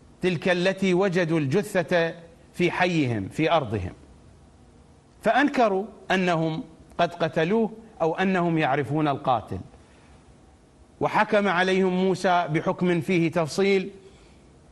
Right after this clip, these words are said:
لا أريد الخوض في تفاصيل القضية، وجرى نقاش وجدال بين هذه القبيلة وبين النبي موسى إلى أن انتهى الأمر.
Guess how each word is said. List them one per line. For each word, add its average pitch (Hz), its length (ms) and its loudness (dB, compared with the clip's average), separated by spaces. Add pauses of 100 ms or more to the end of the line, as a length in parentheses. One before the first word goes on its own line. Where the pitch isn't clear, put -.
(100)
لا 214 220 4
أريد 220 200 0
الخوض 175 400 0
في 165 160 -2
تفاصيل 165 540 0
القضية، 165 680 0 (600)
وجرى 196 520 4
نقاش 190 480 0
وجدال 170 720 2 (360)
بين 156 260 0
هذه 170 380 2
القبيلة 165 680 0
وبين 156 380 2
النبي 160 380 2
موسى 165 540 2
إلى 254 140 2
أن 262 240 2
انتهى 208 340 2
الأمر. 185 440 0